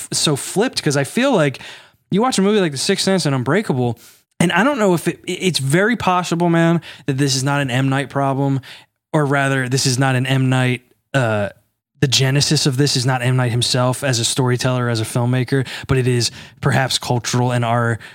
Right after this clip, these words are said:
the way that we watch movies at large, because you watch The Sixth Sense and Unbreakable, those movies are, like, unconcerned with, like, telling you, quote unquote, what they are about.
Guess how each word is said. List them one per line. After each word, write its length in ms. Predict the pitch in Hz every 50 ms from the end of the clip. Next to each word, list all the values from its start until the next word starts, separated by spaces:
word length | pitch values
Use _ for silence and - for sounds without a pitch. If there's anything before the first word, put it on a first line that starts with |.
| - _ _ _ _ -
the 120 | 123 123
way 160 | 117 120 117
that 100 | 113 117
we 160 | 107 117 120
watch 300 | 117 117 117 110 110 -
movies 340 | 123 123 120 113 120 117 113
at 140 | 117 110 -
large, 320 | 110 107 113 120 117 110
because 260 | - 127 - 135 123 123
you 80 | 127
watch 340 | 131 156 175 185 - - - -
The 240 | - - - - -
Sixth 260 | 120 - 160 143 -
Sense 240 | - 160 151 131 -
and 60 | 127 123
Unbreakable, 540 | 120 110 123 143 151 143 139 117 117 107 - - - -
those 140 | 139 143
movies 400 | 156 196 220 220 202 220 208 185 - -
are, 160 | 156 156 151
like, 280 | 147 143 135 127 - - - - - _ _
unconcerned 880 | 147 156 156 165 165 - 175 170 156 - - 123 123 131 135 139 143 131
with, 220 | 127 139 131 - - -
like, 340 | 147 139 127 110 - - _ _
telling 460 | - - - - 143 139 143 139 139 135
you, 340 | 131 131 131 127 123 120 - - - _ _ _
quote 280 | - - 143 135 139 135
unquote, 460 | 135 127 - - - 127 123 120 107
what 280 | 98 101 120 127 110 107
they 120 | 117 120 120
are 180 | 113 110 110
about. 460 | 110 98 98 104 92 85 78 - -